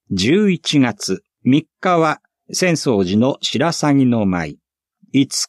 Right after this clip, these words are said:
日、十七日、二十九日は大鳥神社、長国寺、鳥の市。六日は秋葉神社、日渡りの神事。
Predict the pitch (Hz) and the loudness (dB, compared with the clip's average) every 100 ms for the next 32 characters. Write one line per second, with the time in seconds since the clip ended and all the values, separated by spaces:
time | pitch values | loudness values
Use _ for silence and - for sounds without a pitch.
0 | - 165 165 _ 90 92 156 170 160 147 | -6 -4 -4 _ -8 0 2 4 4 4
1 | 107 110 147 147 139 - - 123 135 185 | 2 2 2 2 2 0 -2 0 0 0
2 | 151 147 135 117 208 208 156 - 113 113 | 0 2 0 0 0 0 0 -4 -2 -2
3 | 117 _ _ _ _ _ 127 165 196 196 | -4 _ _ _ _ _ 2 4 2 2
4 | 170 156 127 131 104 87 - 76 - _ | 2 2 2 2 2 0 -6 -10 -12 _
5 | _ - - 196 147 - 90 80 73 113 | _ -6 2 2 2 -4 -8 -8 -12 -14
6 | _ _ - 120 160 143 104 67 - - | _ _ 0 2 4 2 0 -4 -10 -10
7 | _ _ _ _ _ - 143 175 165 156 | _ _ _ _ _ 0 2 2 -2 -2
8 | 139 131 117 _ _ - - - 190 175 | 0 -2 -4 _ _ -4 -4 -2 0 0
9 | 160 139 147 101 76 80 - _ _ - | 0 0 0 0 -2 -8 -10 _ _ -4
10 | 156 196 196 - 113 123 170 - - 143 | 0 0 0 0 2 2 0 -2 0 2
11 | 95 76 73 - | 2 -2 -10 -16